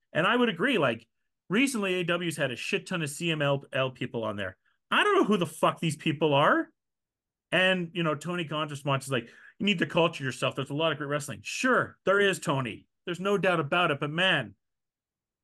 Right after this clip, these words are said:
there's already, a, I have to, I'm watching three fucking W W E shows.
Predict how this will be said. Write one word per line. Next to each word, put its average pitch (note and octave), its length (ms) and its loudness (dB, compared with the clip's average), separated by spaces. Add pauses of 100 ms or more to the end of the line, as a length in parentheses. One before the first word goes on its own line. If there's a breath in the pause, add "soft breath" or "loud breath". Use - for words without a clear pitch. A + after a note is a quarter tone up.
(160)
there's G#3 200 2
already, C4 340 4
a, G3 120 0
I B3+ 140 0
have E4 220 2
to, A#3 80 -4
I'm D4 240 -4
watching C#4+ 440 -2
three B3+ 380 -2
fucking A#3 400 -4
W G#3+ 180 -2
W G3+ 220 -4
E G#3+ 40 -4
shows. E3 640 -4